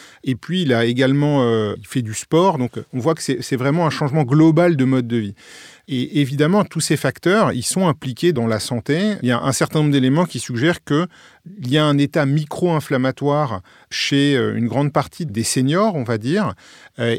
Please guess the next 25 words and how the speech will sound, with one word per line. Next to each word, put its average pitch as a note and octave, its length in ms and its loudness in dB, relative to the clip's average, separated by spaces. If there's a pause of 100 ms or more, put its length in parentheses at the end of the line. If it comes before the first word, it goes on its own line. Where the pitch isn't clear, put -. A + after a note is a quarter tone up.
et D3+ 360 2
en F3+ 140 2
jouant E3+ 280 0
sur C#3 200 -2
l'alimentation B2+ 680 -2
et B2+ 60 -2
sur - 160 -6
le A#2 80 0
mode A#2 140 -2
de A2+ 100 0
vie, G3 220 -2
on C3+ 100 -2
peut F#3 220 -2
diminuer D#3 540 0
cet A#2+ 260 -6
état B2+ 220 0
micro-inflammatoire A#2+ 1000 -2
et C3 140 -4
ça C3 340 2
a B2 40 2
probablement C#3+ 760 2
un - 20 2
rôle C3+ 340 2
dans, B2+ 280 2
euh, A2+ 80 -2